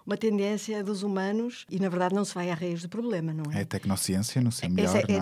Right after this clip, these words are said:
Speaker 1: a tecnociência, tecnociência no seu melhor e nós estamos em plena expansão desse espírito tecnocientífico e da produção de gadgets,
Speaker 2: E
Speaker 1: não é?
Speaker 2: no, e no foco no produto e no esquecimento do próprio processo, não é?
Speaker 1: Exatamente,
Speaker 2: Que isso que é a
Speaker 1: exatamente.
Speaker 2: grande questão, é o que nos tem trazido até aqui, em tudo, não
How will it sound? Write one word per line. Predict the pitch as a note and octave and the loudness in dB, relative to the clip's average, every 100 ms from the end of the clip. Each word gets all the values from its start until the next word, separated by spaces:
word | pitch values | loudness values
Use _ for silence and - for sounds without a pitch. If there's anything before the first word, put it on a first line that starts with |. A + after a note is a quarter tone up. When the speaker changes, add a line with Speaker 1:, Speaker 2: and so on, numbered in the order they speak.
| G3+ | 2
Speaker 1:
a | |
tecnociência, | B2+ G3+ G3 A#3 A3+ | 2 0 0 -2 -2
tecnociência | F#3 A#3 A3 G#3 B3 A#3+ | -6 -4 -4 -4 -2 -2
no | G#3+ | -2
seu | A3 | 0
melhor | G3+ F#3 A3 | 0 0 0
e | A#3+ | 0
nós | F3+ | -2
estamos | F3 G3 A3 G#3 | -2 -2 -2 -2
em | F#3+ | -4
plena | F#3+ F#3+ | -2 -2
expansão | F#3 - G#3 G3+ F#3 F3 G#3+ A3 | -2 -2 -4 -4 -4 -2 -2 -2
desse | G3 - | -4 -8
espírito | - F#3 F#3+ G#3+ - | -6 -4 -4 -6 -8
tecnocientífico | G#3 F#3+ F#3+ - E3+ - F3+ F3 G3+ G3+ | -8 -4 -4 -4 -6 -6 -8 -8 -10 -6
e | G#3 | -6
da | F#3+ | -6
produção | F#3 F3 F#3+ | -8 -8 -6
de | F#3+ | -4
gadgets, | F3+ D3+ D3 - - - | -4 -6 -8 -12 -14 -6
Speaker 2:
E | |
Speaker 1:
não | G#2 | -2
é? | G2+ | -2
Speaker 2:
no, | G#2+ | -2
e | G#2+ | -2
no | A2+ | -2
foco | - A#2+ A#2+ | 0 0 2
no | A#2 | 0
produto | A2 A2 A2+ B2+ - | 0 -2 -2 -2 -2
e | B2 | -2
no | B2 | -2
esquecimento | A#2+ A#2+ A#2+ A#2+ A#2+ | -2 -4 0 2 2
do | |
próprio | A#2+ A#2 A#2+ | 0 -2 -2
processo, | - - A2 G#2 - | -8 -6 -4 -4 0
não | A2 | 2
é? | |
Speaker 1:
Exatamente, | G2+ E3 D#3+ A3 A#3 E3 - | 2 0 -2 -2 -2 -2 -6
Speaker 2:
Que | D#3+ | -6
isso | - G3+ | -2 0
que | G#3 | 0
é | |
a | G3+ | 0
Speaker 1:
exatamente. | |
Speaker 2:
grande | - G2+ G#2+ | 0 -2 -2
questão, | - A#2 - | -6 -6 -6
é | G#2+ A2+ | -2 -2
o | |
que | A#2+ | 0
nos | D3 | -2
tem | - C#3+ | -2 -4
trazido | C#3 B2+ B2 | -2 0 0
até | B2+ C3+ | 0 -2
aqui, | C#3 A#2+ | -4 2
em | B2+ | 2
tudo, | B2 C3+ G#2+ | 4 0 -2
não | G#2 | -4